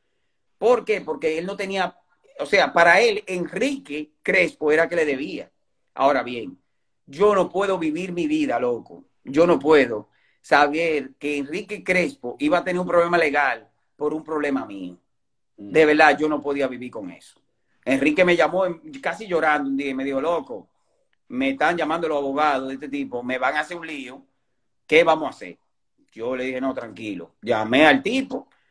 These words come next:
Speaker 1: al abogado, me hice responsable cien por ciento, le firmé todos los papeles y le dije, "Sáquenme a Enrique de ahí.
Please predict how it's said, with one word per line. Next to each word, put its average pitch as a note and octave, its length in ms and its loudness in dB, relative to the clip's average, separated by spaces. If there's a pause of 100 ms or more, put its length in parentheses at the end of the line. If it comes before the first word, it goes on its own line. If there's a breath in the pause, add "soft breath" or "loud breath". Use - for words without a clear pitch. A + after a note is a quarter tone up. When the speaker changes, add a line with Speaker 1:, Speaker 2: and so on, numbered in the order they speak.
(120)
Speaker 1:
al C#3 160 2
abogado, E3+ 600 0
me C#3 120 -4
hice C#3+ 180 -4
responsable E3 600 -2
cien E3 180 -6
por C#3+ 160 -8
ciento, F#3+ 360 -4
le D3+ 100 -2
firmé C3+ 260 -4
todos F3 140 -4
los F3 80 -2
papeles F#3 460 -8
y - 20 -14
le D#3 100 -10
dije, D#3 160 -10
"Sáquenme F3+ 500 -2
a - 20 0
Enrique D3+ 300 -4
de B2+ 120 -4
ahí. F#2 280 -12